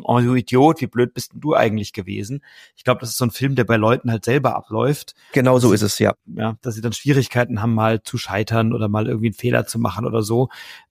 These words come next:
Speaker 1: Ähm, das find ich, tatsächlich hab ich in keiner meiner Runden das als problematisch erlebt. Ich hab's auch in allen spielenden Konstellationen spielen können, zwei, drei, vier und fünf, genau. Und, ähm, fand das jetzt immer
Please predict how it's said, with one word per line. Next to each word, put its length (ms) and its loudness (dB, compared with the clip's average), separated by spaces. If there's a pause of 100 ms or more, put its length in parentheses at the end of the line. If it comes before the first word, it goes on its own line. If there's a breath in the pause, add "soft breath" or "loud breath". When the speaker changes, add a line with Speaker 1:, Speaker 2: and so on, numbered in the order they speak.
(100)
Speaker 1:
Ähm, 480 2
das 180 -2
find 340 0
ich, 160 -6 (280)
tatsächlich 420 0
hab 100 -8
ich 180 -8 (120)
in 120 -8
keiner 440 0
meiner 260 2
Runden 360 0
das 140 -6
als 140 -12
problematisch 640 -4
erlebt. 320 0
Ich 100 -10
hab's 120 -8
auch 160 0
in 80 -4
allen 280 4
spielenden 340 0
Konstellationen 920 -2
spielen 320 2
können, 220 0
zwei, 160 2
drei, 180 0
vier 200 -6 (480 loud breath)
und 140 -16
fünf, 280 2
genau. 300 0 (440 loud breath)
Und, 560 0
ähm, 520 2
fand 240 -6
das 140 -4
jetzt 300 -8 (100)
immer 500 4